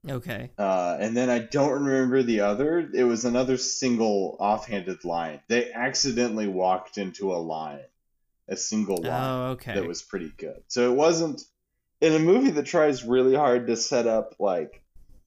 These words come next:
Speaker 2: like, slapstick stuff, like, the guy's peeing all over the room, a thing that happened in this movie. Um,
Speaker 1: Mm-hmm.
Speaker 2: the burglar slash drug dealer is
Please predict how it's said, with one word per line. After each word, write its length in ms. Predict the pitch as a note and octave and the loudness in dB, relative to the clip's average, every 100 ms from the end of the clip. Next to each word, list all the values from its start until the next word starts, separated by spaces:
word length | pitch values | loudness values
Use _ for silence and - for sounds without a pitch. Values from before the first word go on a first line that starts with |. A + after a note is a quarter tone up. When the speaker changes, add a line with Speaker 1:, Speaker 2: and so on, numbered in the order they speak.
| _ - | _ -4
Speaker 2:
like, 260 | B2+ A2+ - | -2 0 -2
slapstick 680 | - A#2 A2 A2 - B2 | -2 0 -2 -2 -4 -4
stuff, 400 | - - C3+ C#3 | -4 -2 -2 -2
like, 180 | A2 - | -6 -8
the 60 | - | -8
guy's 320 | C3+ C#3+ D3 | -2 0 -2
peeing 340 | - - D3+ D3 | -8 -4 -2 2
all 220 | C#3 C#3 | 2 2
over 180 | D3+ D3+ | 0 -2
the 120 | E3 | 0
room, 480 | E3 F#3+ D#3 G2 D#2+ | 2 4 2 0 -4
a 120 | G2 | -6
thing 280 | F2 B2+ C3 | -2 -2 0
that 120 | C3 C3 | -2 -2
happened 500 | C3 A2+ B2+ B2 A#2 | -4 -2 -2 -2 -2
in 180 | C3 | -2
this 180 | D3 - | -4 -4
movie. 400 | F3 E3+ G#2 E2 _ _ _ _ - | 0 0 0 -10 _ _ _ _ -14
Um, 280 | G2 - D3+ | -8 -6 -4
Speaker 1:
Mm-hmm. 400 | D3+ C3+ C3+ A#2+ D3+ | -6 -6 -6 -8 -4
Speaker 2:
the 120 | A#2+ | -2
burglar 480 | A2 D3 D3 C#3 C3+ | 2 2 4 2 2
slash 380 | - B2+ C3+ - | 2 0 -2 0
drug 280 | C#3+ D3 C#3+ | 0 0 0
dealer 300 | G#2+ F2 E2 | -2 -2 -4
is 160 | E2 | -8